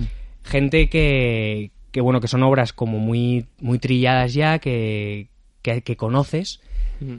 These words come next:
Speaker 1: pero no sabría, o sea, no,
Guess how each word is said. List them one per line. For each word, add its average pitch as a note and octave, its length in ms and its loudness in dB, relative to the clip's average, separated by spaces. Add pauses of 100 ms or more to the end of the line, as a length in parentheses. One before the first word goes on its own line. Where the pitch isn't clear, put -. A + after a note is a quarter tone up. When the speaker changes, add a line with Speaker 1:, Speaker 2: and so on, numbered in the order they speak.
(760)
Speaker 1:
pero B2 1160 2 (1600)
no C3+ 180 0
sabría, D#3+ 380 0
o C3 60 -6
sea, C3+ 160 -2
no, D3+ 360 0